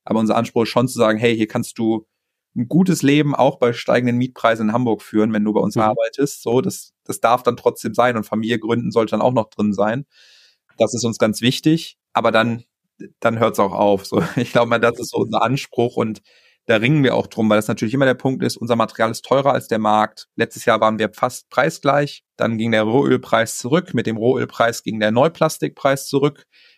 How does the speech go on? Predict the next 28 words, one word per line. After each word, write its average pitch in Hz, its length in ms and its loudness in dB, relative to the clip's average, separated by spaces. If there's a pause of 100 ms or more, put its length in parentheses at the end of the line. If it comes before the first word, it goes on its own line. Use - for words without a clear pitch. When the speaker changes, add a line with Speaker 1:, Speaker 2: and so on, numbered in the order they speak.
Speaker 1:
Und 117 120 -6
dann 113 120 -2
gibt's 123 180 -6
so 120 420 0
Unternehmen 123 520 0
wie 110 180 -2
Coca-Cola, 127 580 0
die 117 100 0
sagen, 110 240 0
„Ah, 131 180 0
wir 113 140 0
waren 135 180 2
schon 143 160 -6
auf 127 140 -2
Recycling, 117 480 -2
wir 104 80 -4
gehen 131 160 0
mal 131 80 4
nochmal 113 240 -2
zurück 120 300 -8
auf 95 100 -8
Neuware, 110 640 2
Regulatorik 113 560 0
ist 120 100 -6
ja 110 60 -4
noch 107 100 -4
nicht 101 180 -8
da.“ 117 280 2